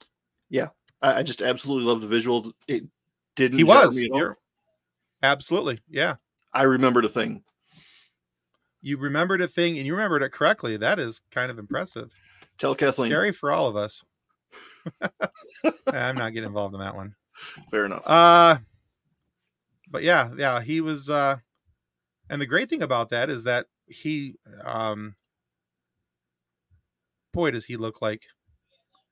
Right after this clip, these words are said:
Speaker 2: I'm gonna pull this up on the screen. I didn't have this ready to be a, a thing, but since we're talking about it, it seems like something I should share
Speaker 1: Okie doke.
Speaker 2: if I can. But yeah, check that out. Here's some, just a, a quick Google search.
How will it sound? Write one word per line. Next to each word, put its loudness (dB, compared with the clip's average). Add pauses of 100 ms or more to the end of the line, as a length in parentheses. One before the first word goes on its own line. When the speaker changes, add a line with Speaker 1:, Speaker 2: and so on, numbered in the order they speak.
(380)
Speaker 2:
I'm -10
gonna -8 (120)
pull -4
this -8
up -2
on -2
the -10
screen. -6
I -2
didn't -6
have 0
this -6 (440)
ready 4
to -12
be -2
a, 2 (760)
a -6
thing, -4
but -2
since -10
we're -2
talking 4
about 2
it, -4
it -6
seems -6
like -2
something -10
I -6
should -12
share -4 (460)
Speaker 1:
Okie -8
doke. 2
Speaker 2:
if -8
I 2
can. -8 (1400)
But 0 (100)
yeah, 2
check -4
that 4
out. -2
Here's -2
some, -10
just -4
a, 0
a -6
quick -6
Google -6
search. -6